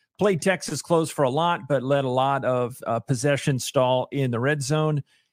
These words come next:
And then going in that next game against the Cougars, uh, double overtime, it's, it was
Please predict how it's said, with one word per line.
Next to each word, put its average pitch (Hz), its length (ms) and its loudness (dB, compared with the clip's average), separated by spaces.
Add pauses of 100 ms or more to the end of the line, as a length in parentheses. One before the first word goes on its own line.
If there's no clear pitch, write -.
(220)
And 131 400 0
then 143 280 0
going 165 260 2
in 156 100 0
that 143 240 -2
next 170 300 -2
game 151 320 0
against 147 300 -2
the 135 80 -2
Cougars, 139 760 0
uh, 98 400 -4 (120)
double 170 360 4
overtime, 135 720 0
it's, 208 280 -4
it 185 120 6
was 160 200 2